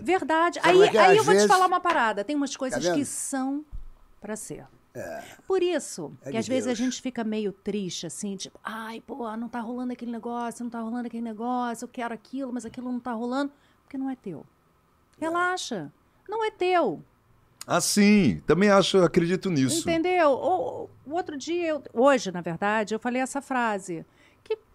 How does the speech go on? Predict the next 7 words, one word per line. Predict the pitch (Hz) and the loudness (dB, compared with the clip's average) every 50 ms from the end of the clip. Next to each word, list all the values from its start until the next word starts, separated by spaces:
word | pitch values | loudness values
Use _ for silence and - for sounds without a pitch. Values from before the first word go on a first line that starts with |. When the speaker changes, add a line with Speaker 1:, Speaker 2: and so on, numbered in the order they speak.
| _ - | _ -8
Speaker 1:
cara, | - 427 403 349 277 233 233 233 214 208 233 - - - | -4 -2 0 0 0 0 -2 -4 -4 -8 -14 -14 -10 -8
tem, | - - 277 | -8 -8 -6
tem | 285 - 359 349 311 | -4 -4 -2 -2 -2
coisas | - - 330 339 349 320 269 196 220 226 - | -2 -2 0 2 2 0 0 -2 -4 -4 -4
que, | - | -4
assim, | 311 - - 294 269 240 220 | -4 -2 0 0 0 0 -2
relaxa. | 214 254 320 311 285 277 254 220 190 - - - - 160 143 123 | -2 -2 -2 0 0 0 0 0 -2 -4 -8 -8 -8 -8 -8 -10